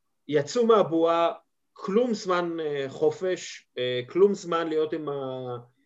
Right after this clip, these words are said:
עם המשפחה, ואז להתחיל את העבודה מחדש, שאתה לא בעצם משוקע מנטלית ו-, ואולי אפילו גופנית,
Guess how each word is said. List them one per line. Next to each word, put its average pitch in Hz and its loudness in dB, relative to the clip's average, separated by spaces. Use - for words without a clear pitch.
עם 131 -4
המשפחה, 156 0
ואז 170 2
להתחיל 170 -4
את 165 -8
העבודה 135 -4
מחדש, 131 -4
שאתה 117 -6
לא 135 0
בעצם 135 -4
משוקע 135 -2
מנטלית 131 0
ו-, 107 0
ואולי 113 -2
אפילו 135 -2
גופנית, 127 -4